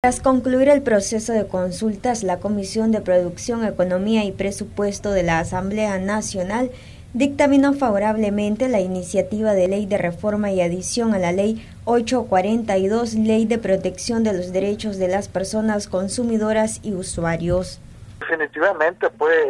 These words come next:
Speaker 2: eh, logra est-, esta iniciativa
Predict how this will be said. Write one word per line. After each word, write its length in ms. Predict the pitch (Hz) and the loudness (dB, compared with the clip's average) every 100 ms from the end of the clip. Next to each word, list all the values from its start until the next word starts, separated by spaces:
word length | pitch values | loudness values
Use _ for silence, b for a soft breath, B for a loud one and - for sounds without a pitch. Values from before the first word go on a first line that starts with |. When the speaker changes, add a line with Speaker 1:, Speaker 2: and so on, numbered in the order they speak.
| 139 | 2
Speaker 2:
eh, 760 | 135 127 123 120 117 110 104 - _ _ 131 120 | 4 4 4 4 4 2 -2 -10 _ _ -20 -14
logra 720 | 123 160 202 170 135 110 104 | 0 4 6 6 8 6 4
est-, 280 | 139 - - | 2 -2 -2
esta 260 | 143 - 170 | -2 2 0
iniciativa 840 | 165 165 170 147 147 151 165 165 | 0 -2 0 0 2 6 6 4